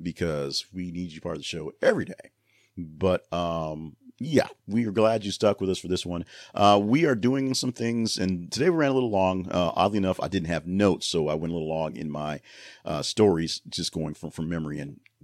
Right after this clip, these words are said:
sidebarred way too much, but thank you for sticking up through all that, all that today. Uh, what we're going to do going forward are some more cosmetic things, some more, uh, things you'll see, like I'm gonna press this button here and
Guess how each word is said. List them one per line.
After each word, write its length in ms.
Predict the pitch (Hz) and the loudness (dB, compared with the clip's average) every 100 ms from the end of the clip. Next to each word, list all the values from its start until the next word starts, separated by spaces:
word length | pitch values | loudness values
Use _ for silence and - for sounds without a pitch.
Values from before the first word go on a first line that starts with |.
| - | -20
sidebarred 500 | - 87 82 76 71 | -4 0 0 -2 -4
way 220 | 65 80 90 | -2 -2 -2
too 200 | - 76 | -4 -10
much, 280 | - - | -10 -12
but 180 | - 64 _ _ _ - _ _ | -12 -14 _ _ _ -20 _ _
thank 200 | 87 85 | -6 -6
you 40 | |
for 140 | - 78 | -12 -14
sticking 320 | - 85 87 | -12 -12 -10
up 160 | 80 - | -12 -14
through 260 | - 87 | -12 -8
all 200 | 73 71 | -6 -6
that, 180 | 71 82 _ | -8 -10 _
all 140 | 71 | -10
that 200 | 69 80 | -8 -8
today. 300 | - 71 - - - - - | -10 -14 -14 -16 -20 -20 -4
Uh, 280 | 85 87 | 0 0
what 280 | - 101 107 | 0 4 4
we're 200 | 104 101 | 4 0
going 280 | 95 113 135 | 2 0 0
to 120 | 135 | -2
do 180 | 110 113 | 0 0
going 220 | 101 107 | 0 -2
forward 280 | 104 92 90 | -2 -4 -2
are 120 | 80 | -4
some 180 | 78 87 | -4 -4
more 260 | 87 95 95 | -2 0 0
cosmetic 600 | - 92 82 87 90 - | 0 -2 0 -2 -4 -4
things, 320 | 90 87 85 | -6 -4 -6
some 160 | 82 82 | -6 -6
more, 420 | 85 80 78 - | -6 -4 -6 -6
uh, 200 | 78 76 | -6 -8
things 280 | - 85 80 | -8 -8 -8
you'll 80 | |
see, 280 | 80 - 80 | -8 -8 -8
like 180 | 73 69 | -8 -12
I'm 80 | 69 | -14
gonna 80 | 64 | -12
press 200 | 73 - | -12 -12
this 100 | - | -12
button 200 | - 85 | -14 -12
here 200 | 80 | -12
and 120 | 73 | -12